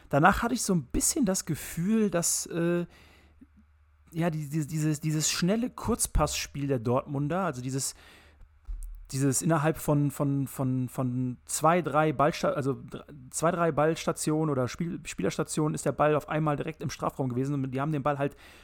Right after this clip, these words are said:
wirklich so gerne, so kurz hin und her gepasst. Ich so ein bisschen das Gefühl gehabt, dass unsere Spieler vom Mentalen, vom,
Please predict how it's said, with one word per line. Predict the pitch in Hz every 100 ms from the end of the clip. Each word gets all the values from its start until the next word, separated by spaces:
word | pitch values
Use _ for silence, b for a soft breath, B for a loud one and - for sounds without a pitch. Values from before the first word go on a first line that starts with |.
| B
wirklich | 156 - 143
so | - 180
gerne, | 127 147 175 170
so | 127
kurz | 165 - 175 -
hin | 147
und |
her | 160 185
gepasst. | 139 139 160 - - B B
Ich | -
so | 135
ein |
bisschen | 190 196
das | -
Gefühl | - 190
gehabt, | 185 180
dass | 170
unsere | 175 160 160
Spieler | - 180 175 170 B B B -
vom | - 143
Mentalen, | 139 - 170 180 160 131
vom, | 139